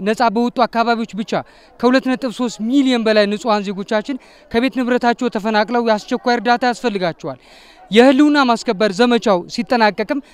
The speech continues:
በአጠቃላይ በአማራ ክልል ውስጥ ያሉ የተረጂዎች ቁጥርም ወደ ሰባት ሚሊዮን ከፍ ይላል ተብሎ ነው የሚጠበቀው።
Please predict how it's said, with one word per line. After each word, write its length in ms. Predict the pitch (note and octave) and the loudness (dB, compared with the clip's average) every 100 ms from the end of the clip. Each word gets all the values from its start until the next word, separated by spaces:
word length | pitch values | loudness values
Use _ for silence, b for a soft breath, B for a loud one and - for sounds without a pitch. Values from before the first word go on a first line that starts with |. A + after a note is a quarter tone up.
| b E3+ | b 4
በአጠቃላይ 520 | A3+ - - C4+ C#4 | 4 4 -2 0 2
በአማራ 360 | G#3 G#3+ A#3 B3+ | 2 2 2 2
ክልል 260 | C4+ B3+ B3+ | 0 -2 0
ውስጥ 200 | B3+ - | -2 0
ያሉ 260 | A3 A#3 G3 C3 | 4 4 2 -6
የተረጂዎች 600 | G3 G#3 G#3+ A#3 A3 A3+ - | 2 2 2 0 2 -2 -6
ቁጥርም 280 | A3+ C4 C#4 b b b - | -6 -4 -4 b b b -2
ወደ 140 | A3 | -2
ሰባት 320 | B3 C4+ C4+ A#3 | 0 -2 -2 0
ሚሊዮን 380 | C4+ C#4 C4 | 0 2 0
ከፍ 200 | A#3+ A#3+ - | 0 -2 0
ይላል 240 | A3 G#3 | 2 2
ተብሎ 240 | A3 G#3 A#3 | 0 -2 -2
ነው 100 | A#3 | -2
የሚጠበቀው። 540 | A3 F#3+ E3 D3 - | -4 -4 -6 -6 -12